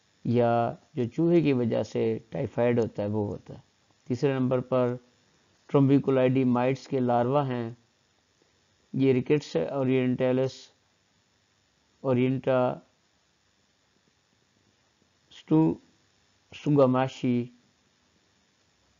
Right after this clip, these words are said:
का एक किस्म का रिकेट्स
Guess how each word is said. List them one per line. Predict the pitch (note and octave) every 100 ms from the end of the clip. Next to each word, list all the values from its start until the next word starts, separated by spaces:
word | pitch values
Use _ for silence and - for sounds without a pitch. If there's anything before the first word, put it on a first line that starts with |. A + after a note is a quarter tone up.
| _ _ _ _ _ _ _ _ _ _ _ _ _ _ _ _ -
का | B2+ B2+
एक | A#2+
किस्म | C3+ B2+ C3+ C3
का | A#2 A2+ A2+ B2 _ _ _ _ _ _
रिकेट्स | A2+ G#2+ D3+ D#3+